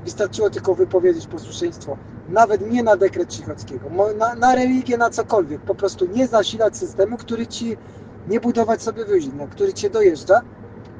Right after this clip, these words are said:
i już by była sprawa już o wiele lepsza. A jak Polacy by chcieli mieć swoją własną pa-, państwowość,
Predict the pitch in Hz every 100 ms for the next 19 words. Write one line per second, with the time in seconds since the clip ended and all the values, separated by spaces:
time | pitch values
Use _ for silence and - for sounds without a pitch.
0 | - - 214 226 226 196 185 196 196 -
1 | - 190 185 180 165 - - - - 180
2 | 196 240 226 240 208 196 190 180 175 -
3 | 214 240 - - - 214 202 196 - 202
4 | 190 - 170 - 170 156 156 - 156 147
5 | 147 - 143 143 143 156 - 165 - 185
6 | 233 254 -